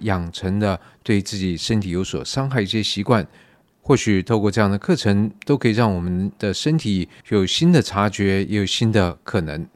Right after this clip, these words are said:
那大家也可以透过我们这几集节目的访谈，更多的了解云门的舞蹈教室到底是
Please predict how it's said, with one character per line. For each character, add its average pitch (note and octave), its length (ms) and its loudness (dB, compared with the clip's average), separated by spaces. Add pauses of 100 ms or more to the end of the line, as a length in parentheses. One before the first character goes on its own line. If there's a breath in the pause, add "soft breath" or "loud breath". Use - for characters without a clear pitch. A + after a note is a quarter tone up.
(280)
那 G#2+ 240 2
大 C#3 140 2
家 B2 220 2
也 G2+ 140 -2
可 A2+ 140 -2
以 G#2 220 2
透 B2 180 0
过 G2+ 340 4
我 G2+ 160 -6
们 G2+ 160 0
这 A#2 160 -2
几 F#2+ 160 -6
集 G2+ 240 -4
节 G#2 140 -2
目 G#2+ 120 0
的 G2 80 -2
访 E2 300 -4
谈， F#2+ 420 -4 (200)
更 C#3 200 0
多 C#3 200 4
的 B2+ 60 4
了 G#2+ 200 2
解 F#2+ 300 -2
云 A#2 100 -2
门 D#3 140 0
的 C#3 100 0
舞 C3 100 -2
蹈 B2+ 200 0
教 D#3+ 200 -2
室 A#2 220 -2
到 F3 240 -2
底 G#2 180 -4
是 G2 380 -2